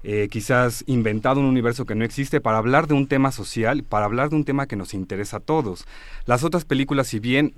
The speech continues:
toman ciertos fragmentos o toman unas fragmentos de una historia, de un acontecimiento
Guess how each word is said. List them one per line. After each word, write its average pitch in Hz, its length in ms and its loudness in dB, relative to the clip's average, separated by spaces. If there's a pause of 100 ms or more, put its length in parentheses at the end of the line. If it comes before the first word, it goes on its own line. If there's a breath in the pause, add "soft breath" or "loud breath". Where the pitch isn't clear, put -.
toman 139 300 2
ciertos 151 580 -4
fragmentos 117 880 -2
o 110 80 -8
toman 131 320 2
unas 135 300 0 (280)
fragmentos 127 520 0
de 123 60 -2
una 139 120 2
historia, 135 380 0
de 117 60 0
un 131 100 2
acontecimiento 113 960 0